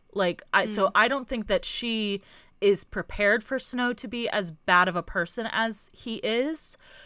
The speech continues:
Speaker 1: So I could see, like, maybe she's somewhat being like,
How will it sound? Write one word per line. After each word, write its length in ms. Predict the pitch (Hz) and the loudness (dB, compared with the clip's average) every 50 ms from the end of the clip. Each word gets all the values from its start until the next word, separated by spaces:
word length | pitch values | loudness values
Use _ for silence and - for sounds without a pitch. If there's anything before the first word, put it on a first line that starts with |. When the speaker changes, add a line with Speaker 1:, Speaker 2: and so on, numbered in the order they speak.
| - - - _ _ _ _ | -20 -20 -20 _ _ _ _
Speaker 1:
So 220 | - - - - 185 | -16 0 4 4 4
I 80 | - | 4
could 160 | - - 269 - | 2 -2 -8 -8
see, 160 | - 320 330 | -6 -6 -2
like, 220 | 320 311 269 - | 0 0 0 0
maybe 560 | 226 196 196 190 190 202 208 220 190 220 220 208 | -2 -2 -2 -2 -2 -2 -2 -2 -2 -2 -4 -4
she's 680 | - - - 220 196 185 180 175 165 - - - - _ _ _ _ _ _ _ _ | -6 -6 -6 -4 -4 -2 -2 -4 -4 -6 -12 -16 -18 _ _ _ _ _ _ _ _
somewhat 680 | - - - - - 277 269 269 247 233 208 - - | -12 -10 -10 -4 -2 0 0 2 0 0 -2 -2 -2
being 260 | - 202 196 196 196 196 | -4 -4 -2 -2 -6 -6
like, 520 | 185 180 170 165 160 156 156 - - _ | -4 -4 -2 -2 -2 -4 -4 -8 -10 _